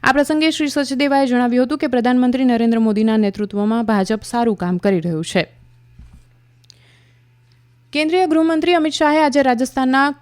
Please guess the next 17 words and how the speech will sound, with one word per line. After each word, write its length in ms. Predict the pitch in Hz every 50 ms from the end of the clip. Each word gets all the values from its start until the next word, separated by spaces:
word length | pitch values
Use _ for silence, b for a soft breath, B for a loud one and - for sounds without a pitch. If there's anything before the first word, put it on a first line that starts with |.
| _ -
કોટપુતલી 680 | - 302 320 311 - - 311 302 - - 285 311 320
બેહરોડ 560 | 320 269 226 254 262 262 269 269 269 277 294 285
જિલ્લાના 680 | 262 - 226 220 214 233 240 233 233 233 240 262 277
પાવટા 640 | - - _ - 240 233 254 269 262 - 339 339 320
ગાત-, 300 | 233 214 220 220 - _ _ - -
ખાતે 320 | 240 226 220 - 262 294
એક 260 | 302 - 269 269 -
ધાર્મિક 440 | 254 220 240 233 240 240 294 320 -
કાર્યક્રમમાં 520 | - 247 226 226 - 220 220 220 220 208 185
ભાગ 220 | 214 202 185 185
લીધો 220 | 196 185 160 185
હતો. 240 | 175 170 - 165 165
તેમણે 340 | - - 208 214 220 220 220
બાવડીમાં 600 | 208 196 202 202 220 247 269 302 294 269 262 277
યોગી 360 | 277 226 220 233 240 247 294
બાબા 360 | 269 226 202 190 208 226 240
બાલનાથની 800 | 240 214 202 208 214 208 208 202 214 - - 240 247 262 294